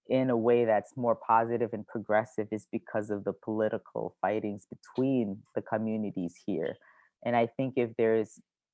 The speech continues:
a m-, more of an initiative to organize and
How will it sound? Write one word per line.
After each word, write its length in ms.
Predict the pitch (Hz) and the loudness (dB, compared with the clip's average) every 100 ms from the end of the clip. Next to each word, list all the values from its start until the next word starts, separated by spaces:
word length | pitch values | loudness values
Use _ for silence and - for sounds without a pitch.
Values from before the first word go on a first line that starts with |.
| - | -4
a 60 | 120 | -2
m-, 260 | 123 110 - | -2 -6 -4
more 340 | 135 127 120 | 2 4 4
of 160 | 120 110 _ _ _ _ | 4 0 _ _ _ _
an 120 | 120 117 | -2 0
initiative 540 | 123 131 - 131 120 - | 0 0 0 0 0 -2
to 80 | 127 | 0
organize 840 | 123 127 127 123 113 113 113 110 | 4 4 4 2 2 4 4 0
and 180 | 110 | -4